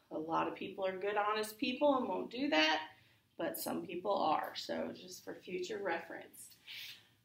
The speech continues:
Um, other piece workers are like plumbers. You know, I had a,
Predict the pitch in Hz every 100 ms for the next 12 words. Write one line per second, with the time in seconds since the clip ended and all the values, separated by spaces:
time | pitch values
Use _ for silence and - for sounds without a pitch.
0 | _ - 254 247 254 262 - - - 294
1 | 302 311 - 330 339 - 285 285 302 294
2 | 285 302 - - - - - - _ 311
3 | 311 311 294 - - - - - - _
4 | _ _ - 254 240 254 277 277 277 277
5 | - - _ _ _ - - _ _ _
6 | _ _ 247 247 247 247 247 254 - -
7 | - 220 220 214 220 233 214 214 202 196
8 | 190 190 185